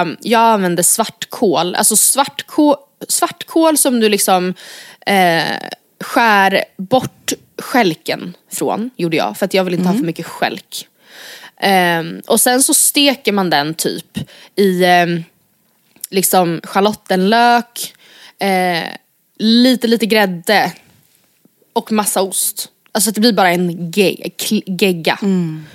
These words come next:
Speaker 1: Ost och, eh,
Speaker 2: Det låter
Speaker 1: svartkålsgegga. Och sen så lägger du den i filodegsark som du rullar ihop till små vårrullar. Som du kör in i
Speaker 2: Åh.
Speaker 1: ugnen.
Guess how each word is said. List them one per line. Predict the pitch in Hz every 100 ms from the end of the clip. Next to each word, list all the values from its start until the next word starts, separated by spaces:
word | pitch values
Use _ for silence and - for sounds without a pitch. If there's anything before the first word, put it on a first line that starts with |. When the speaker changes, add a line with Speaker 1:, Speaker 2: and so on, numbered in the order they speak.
| -
Speaker 1:
Ost | - 233 - -
och, | 196 185 -
eh, | 185 175
Speaker 2:
Det | 190
låter | 185
Speaker 1:
svartkålsgegga. | 180 180 170 - 185 180 - -
Och | - 220
sen | 233 240
så |
lägger | 247 247 262 220 226
du |
den | 190 180 165 185
i | 180
filodegsark | - 233 202 175 170 175 170 170 - 220 170 -
som | 190 185
du | 185
rullar | 180 175
ihop | 185 -
till | 170
små | 185
vårrullar. | 175 196 175 185 175 123 170 - _ _ _ -
Som | - 180 170
du | 180
kör | 208 208
in | 214
i | 165
Speaker 2:
Åh. | 202
Speaker 1:
ugnen. | 170 143 92 95